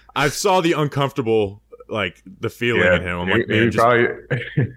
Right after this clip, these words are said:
Speaker 2: <laughs> he was definitely uncomfortable around Hadi to start.
Speaker 1: <laughs>
Speaker 2: And I think everyone was like, "What's Hadi's deal?" You know, and then kind of, it was like, "All right, this is just how he is." Uh, it's so, that's funny though.
Speaker 1: Yeah, I, I,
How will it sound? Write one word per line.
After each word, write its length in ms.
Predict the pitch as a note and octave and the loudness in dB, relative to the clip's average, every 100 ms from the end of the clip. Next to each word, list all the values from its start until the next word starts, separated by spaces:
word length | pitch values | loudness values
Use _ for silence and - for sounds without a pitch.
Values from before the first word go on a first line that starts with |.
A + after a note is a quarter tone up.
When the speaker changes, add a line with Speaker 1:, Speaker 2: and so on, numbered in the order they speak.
| - | 0
Speaker 2:
<laughs> 160 | D#3+ D#3+ | 0 2
he 60 | |
was 180 | C#3+ A2 | 0 2
definitely 320 | A2 G#2+ G#2+ | 0 0 -2
uncomfortable 520 | F#2 F2 F#2+ F#2 F2+ E2+ | -4 -2 -4 -4 -6 -4
around 260 | E2+ E2 | -4 -4
Hadi 300 | E2+ E2+ E2+ | -2 -2 -4
to 140 | D#2 C#2+ | -8 -12
start. 440 | - E2 D#2+ - - - - | -6 -2 -2 -4 -12 -14 -10
Speaker 1:
<laughs> 0 | B3+ - | -8 -8
Speaker 2:
And 140 | D#2 - - - | -10 -10 -16 -6
I 80 | D#3 | -2
think 180 | C3+ G#2 | 0 0
everyone 400 | G#2+ G#2+ F2+ F2 | -2 -2 -2 -4
was 160 | E2+ E2 | -4 -2
like, 200 | D2+ D#2 | -2 -2
"What's 200 | F#2+ - | -4 -2
Hadi's 400 | F#2 F2+ D#2 D#2 | -2 -2 -6 -6
deal?" 240 | F#2 F2+ | -4 -4
You 100 | D#2+ | -6
know, 160 | E2+ E2 | -8 -8
and 100 | D#2 | -8
then 240 | D#2 D#2 | -8 -10
kind 240 | - E2 D2 | -8 -8 -8
of, 180 | - - | -10 -14
it 80 | |
was 120 | E2 G2 | -10 -4
like, 120 | E2 | 0
"All 60 | F2 | 0
right, 120 | F2+ | 0
this 160 | F2 - | -2 -8
is 40 | |
just 160 | E2+ - | -12 -6
how 180 | F2 F2 | -4 -2
he 100 | F#2 | -2
is." 260 | F#2 F2+ - _ _ _ _ _ _ - | -4 -6 -16 _ _ _ _ _ _ -16
Uh, 320 | - E2 D#2+ - - - | -10 -6 -6 -8 -14 -10
it's 160 | F#2+ - | -8 -6
so, 200 | F2+ E2 | -4 -4
that's 240 | E2+ - | -4 -6
funny 280 | - D#2+ D#2 | -6 -6 -6
though. 300 | D2+ D#2 - - _ _ _ | -8 -10 -16 -20 _ _ _
Speaker 1:
Yeah, 300 | B2 B2+ G#2+ | -6 -2 -2
I, 440 | G2+ G#2 B2 - | -2 -2 -4 -2
I, 60 | C#3+ | -4